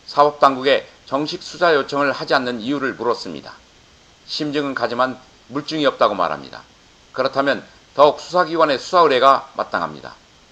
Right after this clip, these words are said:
하지만 관리를 맡고 있는 시사업소에서는 올해 추경에 오백여만 원을 세워 자체적으로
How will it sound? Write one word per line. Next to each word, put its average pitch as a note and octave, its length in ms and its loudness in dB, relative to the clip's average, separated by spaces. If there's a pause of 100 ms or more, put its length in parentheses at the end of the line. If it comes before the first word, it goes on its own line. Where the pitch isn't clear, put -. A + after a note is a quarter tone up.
(260)
하지만 A#2+ 440 0 (320)
관리를 D3 400 2
맡고 C#3+ 240 4
있는 C3 260 -6
시사업소에서는 G#2+ 920 -6 (420)
올해 A#2+ 300 -2 (240)
추경에 B2 500 -4 (360)
오백여만 D3+ 580 2
원을 F#2+ 180 -4
세워 C#2+ 320 -8 (300)
자체적으로 A2+ 680 -2